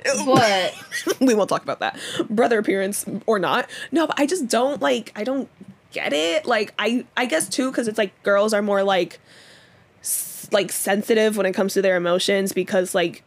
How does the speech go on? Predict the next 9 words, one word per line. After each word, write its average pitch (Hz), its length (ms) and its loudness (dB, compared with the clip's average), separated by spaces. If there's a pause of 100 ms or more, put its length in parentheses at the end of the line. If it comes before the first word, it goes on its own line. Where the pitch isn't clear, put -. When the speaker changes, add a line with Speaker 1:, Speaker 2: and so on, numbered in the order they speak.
Speaker 1:
you 311 100 0
know, 185 240 2 (220)
we 214 160 2
Speaker 2:
Mm. 320 460 -2 (400)
Speaker 1:
not, 285 180 2 (100)
what? 214 520 2 (1040)
Speaker 2:
Not 226 240 4
nice. 262 540 2
Speaker 1:
Oh, 220 280 6